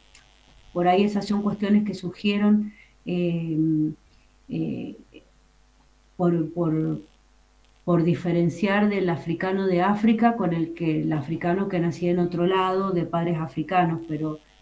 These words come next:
digamos, eh, realmente tenemos los mismos problemas.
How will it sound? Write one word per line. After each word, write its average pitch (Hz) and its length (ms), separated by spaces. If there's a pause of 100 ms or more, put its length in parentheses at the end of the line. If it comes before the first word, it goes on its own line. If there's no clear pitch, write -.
(240)
digamos, 175 480 (760)
eh, 156 440 (300)
realmente 196 400
tenemos 175 480 (100)
los 160 160
mismos 226 380
problemas. 220 560